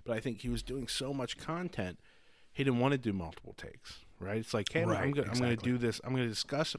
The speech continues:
Speaker 1: what I'm gonna do, but I only wanna do it once." And any um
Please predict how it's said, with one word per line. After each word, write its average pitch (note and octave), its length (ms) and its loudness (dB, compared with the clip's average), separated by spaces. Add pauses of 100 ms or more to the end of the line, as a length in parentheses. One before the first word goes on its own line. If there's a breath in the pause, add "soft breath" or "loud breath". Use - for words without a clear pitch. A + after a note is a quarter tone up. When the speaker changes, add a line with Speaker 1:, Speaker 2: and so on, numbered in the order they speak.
(100)
Speaker 1:
what B2 140 0
I'm A#2+ 100 2
gonna G#2 160 2
do, A#2+ 340 6
but A#2+ 80 2
I A#2+ 60 4
only D#3+ 180 4
wanna C#3+ 180 4
do A#2 140 -2
it F2+ 80 -4
once." G#2+ 360 -6
And A#2 100 -2
any A#2+ 320 2 (460 soft breath)
um A#2+ 400 6